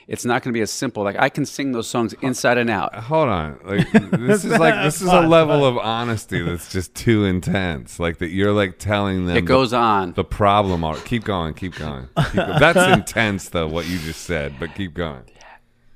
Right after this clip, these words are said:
Speaker 1: "I will do it with them, but we need to go make a record together."
Speaker 2: Right.
Speaker 1: And it needs to stand on its own, and I believe that we can do it.
Speaker 2: Right.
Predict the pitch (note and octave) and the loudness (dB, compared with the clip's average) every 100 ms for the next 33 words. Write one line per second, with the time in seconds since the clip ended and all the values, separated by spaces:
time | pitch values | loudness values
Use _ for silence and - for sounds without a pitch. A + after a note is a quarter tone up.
0 | - _ _ _ A#2+ A#2 C#3 D3 F3 C#3 | -20 _ _ _ 2 4 2 -2 -2 -2
1 | F2+ F#2+ - F#2+ F#2 F#2+ - - - G#2+ | -2 -4 -4 -4 -2 -8 -14 -8 -2 0
2 | G#2+ A#2+ A#2+ A#2+ B2 G#2+ G#2+ G#2 G#2 G2 | 0 -2 -2 -4 -6 -4 -4 -4 -4 -4
3 | F#2+ A2+ - F#2+ F#2+ E2 D#2+ E2+ F#2+ A#2+ | -2 -2 -2 -10 -10 -8 -8 -8 -8 -10
4 | - E2+ D#2+ C#2 C2+ _ _ _ - G#2+ | -10 -4 -2 -4 -8 _ _ _ -4 -2
5 | G2+ G2+ G#2+ G#2 - _ - E2+ _ - | 0 -2 -4 -4 -8 _ -12 -12 _ -16
6 | - - A#2 A2+ A#2+ B2 - F#2 E2+ F2 | -14 -6 -4 -2 -2 -4 -4 -4 -4 -6
7 | A2 _ _ _ _ _ - G#2 G2 E2 | -10 _ _ _ _ _ -6 -2 -2 -4
8 | G#2 A2+ A2+ G#2+ A2 - F2+ D#2+ G#2+ F2 | -4 -4 -4 -6 -8 -8 -12 -8 -6 -6
9 | - _ - F2 E2+ D2 | -10 _ -8 -4 -4 -4